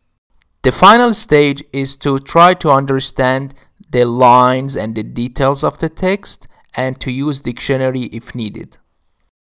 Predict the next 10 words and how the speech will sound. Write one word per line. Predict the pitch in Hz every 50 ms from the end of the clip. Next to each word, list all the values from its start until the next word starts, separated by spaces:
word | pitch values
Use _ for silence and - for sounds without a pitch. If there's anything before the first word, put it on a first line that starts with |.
| _ _ _ _ _ _ -
A |
lot | 139 147 160 190 208
of | 202 202
times | - 143 123 131 143 143 - -
you | - 135
see | 131 - - - 156 160 160 151 - _ _ -
vocabulary | 127 131 127 123 120 - 156 160 170 185 185 185 180 175 165 147
in | 131 135
the | 120 120
text | 120 - - - 180 170 127 135 - - - -